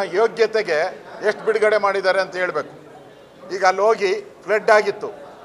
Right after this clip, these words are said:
ರಾಜ್ಯ ಸರ್ಕಾರ ಈ ಒಂದು ಕಾಲುವೆ, ರಾಜ ಕಾಲುವೆಯನ್ನ ಸರಿ ಮಾಡಕ್ಕೆ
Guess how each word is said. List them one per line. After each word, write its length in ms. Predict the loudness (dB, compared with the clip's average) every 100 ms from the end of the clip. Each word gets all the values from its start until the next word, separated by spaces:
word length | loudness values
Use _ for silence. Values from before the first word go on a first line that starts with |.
| -18 -18 -18 -20 -20 -20 -20 -20 -6 4
ರಾಜ್ಯ 240 | 4 4
ಸರ್ಕಾರ 400 | 2 2 2 4 6 6 2 -18 -20 -6 -4 -4 -6 -8
ಈ 80 | -2 2
ಒಂದು 180 | 2 2 0 -4 -18 -20 -20 -20 -20 -18 -18 -18 -4 4
ಕಾಲುವೆ, 340 | 4 4 4
ರಾಜ 240 | 4 2
ಕಾಲುವೆಯನ್ನ 500 | 4 2 4 2 0 0 0 -2 -10 -20 -20 -20 -20 -20 -20 -6 2
ಸರಿ 160 | 4
ಮಾಡಕ್ಕೆ 440 | 6 4 4 0